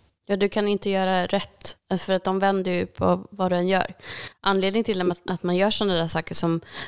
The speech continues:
rusar iväg är ju också därför att man vet att gör jag inte som de säger nu,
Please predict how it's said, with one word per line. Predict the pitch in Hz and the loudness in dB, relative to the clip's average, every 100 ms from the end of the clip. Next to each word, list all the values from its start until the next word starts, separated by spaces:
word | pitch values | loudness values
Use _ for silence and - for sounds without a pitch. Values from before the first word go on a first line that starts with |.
| - | -2
rusar | 190 170 - 175 | 2 2 2 0
iväg | 175 170 175 175 - _ - | 2 2 0 -4 -16 _ -4
är | 175 | 0
ju | 175 | 2
också | 170 - | 0 -2
därför | 170 - | -2 0
att | 170 | -2
man | 175 175 | 0 0
vet | 185 202 - | 2 0 -2
att | 165 - - - - _ | -6 -6 -8 -8 -20 _
gör | 202 190 | 2 4
jag | 180 | 4
inte | - 190 185 294 | 0 -2 2 0
som | - 240 | 2 2
de | 185 175 | 2 0
säger | 165 175 | -2 -2
nu, | 185 226 - | 2 2 0